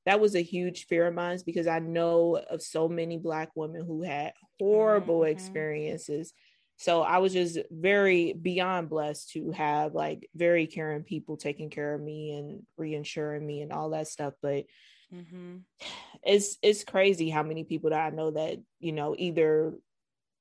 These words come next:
Speaker 1: had, like, life-threatening
Speaker 2: Yep.
Speaker 1: experience or really, really bad experience in
Speaker 2: Mm-hmm.
Speaker 1: childbirth.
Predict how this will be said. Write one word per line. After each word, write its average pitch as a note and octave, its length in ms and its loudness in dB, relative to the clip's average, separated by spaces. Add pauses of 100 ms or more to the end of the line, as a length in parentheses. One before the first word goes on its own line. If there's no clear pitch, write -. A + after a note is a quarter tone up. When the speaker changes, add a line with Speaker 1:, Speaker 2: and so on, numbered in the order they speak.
Speaker 1:
had, E3+ 340 2
like, D#3 260 0
life-threatening F3+ 1400 -2
Speaker 2:
Yep. G3 140 0
Speaker 1:
experience G3 680 -2
or E3+ 160 0
really, E3 500 2
really D#3+ 240 0
bad D3 260 -2
experience D3 1000 -8 (240)
in E3+ 180 0
Speaker 2:
Mm-hmm. F3+ 80 -10
Speaker 1:
childbirth. A#2+ 500 -4